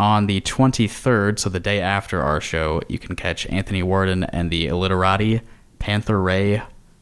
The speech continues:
Cult of Lip, and Stay Asleep at Gabe's at seven P M. Again, that's the twenty-third. Um, if you like what you heard today,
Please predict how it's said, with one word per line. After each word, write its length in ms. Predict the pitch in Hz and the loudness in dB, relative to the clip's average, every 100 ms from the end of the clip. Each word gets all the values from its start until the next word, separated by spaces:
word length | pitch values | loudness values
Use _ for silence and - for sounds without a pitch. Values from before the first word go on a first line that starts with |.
| - | -6
Cult 280 | - 107 - | 0 0 0
of 160 | 95 | -4
Lip, 280 | 82 107 - - - | 0 -2 -2 -8 -10
and 260 | 80 82 82 | -6 -6 -4
Stay 300 | - 107 101 | -4 0 0
Asleep 480 | 85 - 101 98 - - | 0 -2 0 -2 -4 -6
at 160 | 78 73 | -6 -2
Gabe's 460 | 104 87 90 - - _ - | -2 0 -2 -6 -10 _ -8
at 160 | 87 - | -6 -4
seven 300 | 104 104 104 | -2 0 0
P 120 | 110 | -2
M. 160 | 76 | -2
Again, 180 | - 87 | -4 -4
that's 180 | 85 - | -2 -2
the 60 | - | -2
twenty-third. 580 | 92 90 - 76 - - - - - - - - | -2 -2 -2 -4 -4 -10 -18 -20 -20 -20 -20 -4
Um, 220 | 101 98 101 | 2 2 2
if 140 | - | 2
you 80 | 131 | 2
like 160 | 151 | 2
what 120 | 135 113 | 2 2
you 60 | |
heard 200 | 107 98 | 2 0
today, 340 | - 87 80 | -2 -2 -2